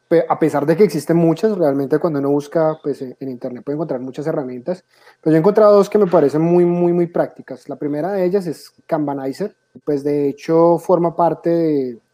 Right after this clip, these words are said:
de las herramientas entregadas también por el equipo diseñador del lienzo de modelo de negocio, en la cual, pues, como ustedes pueden ver ahí en pantalla, pues, está la estructura del lienzo de modelo de negocio con los nueve bloques,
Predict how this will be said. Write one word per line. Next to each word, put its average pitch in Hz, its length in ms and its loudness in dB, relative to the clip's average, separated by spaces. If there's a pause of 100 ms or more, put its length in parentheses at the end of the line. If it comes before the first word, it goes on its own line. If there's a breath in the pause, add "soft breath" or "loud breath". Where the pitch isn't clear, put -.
de 165 140 2
las 160 140 2
herramientas 165 520 0
entregadas 147 520 0
también 156 200 -2
por 151 140 -4
el 165 80 0
equipo 151 340 -4
diseñador 147 540 -4
del 151 140 -2
lienzo 156 260 -2
de 160 80 0
modelo 131 300 -6
de 151 60 -2
negocio, 147 440 -4 (420)
en 165 140 2
la 160 120 4
cual, 156 220 2
pues, 185 160 2
como 208 180 2
ustedes 160 300 0
pueden 175 220 0
ver 190 120 2
ahí 180 120 6
en 175 120 2
pantalla, 185 460 -2
pues, 156 160 -6
está 139 260 -12
la 143 60 -6
estructura 147 520 -4
del 156 160 0
lienzo 139 280 -4
de 165 60 0
modelo 151 220 -2
de 143 40 -6
negocio 143 300 -8
con 156 160 -6
los 135 80 -6
nueve 127 200 -12
bloques, 185 600 0